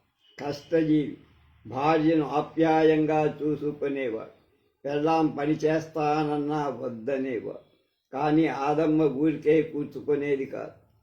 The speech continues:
సొంతం గానుగల దగ్గర పనిచేసి గులకరాళ్ళు, సిమెంటు, ఇసుక మిక్చర్లో పోసేది.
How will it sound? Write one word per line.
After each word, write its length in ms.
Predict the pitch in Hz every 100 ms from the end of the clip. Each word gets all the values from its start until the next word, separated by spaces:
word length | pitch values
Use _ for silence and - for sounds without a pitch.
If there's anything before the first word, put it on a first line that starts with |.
| _ _ -
సొంతం 520 | 143 156 160 160 151
గానుగల 500 | 151 160 156 151 151
దగ్గర 400 | 147 147 139 151
పనిచేసి 680 | 147 143 139 135 139 135 - - _ _ _ _ _ 110
గులకరాళ్ళు, 800 | 143 160 156 165 160 165 156 143
సిమెంటు, 640 | 135 131 151 160 156 156 131
ఇసుక 380 | 143 147 143
మిక్చర్లో 920 | 156 147 131 143 - - 156 147 156
పోసేది. 520 | 151 - 143 - 123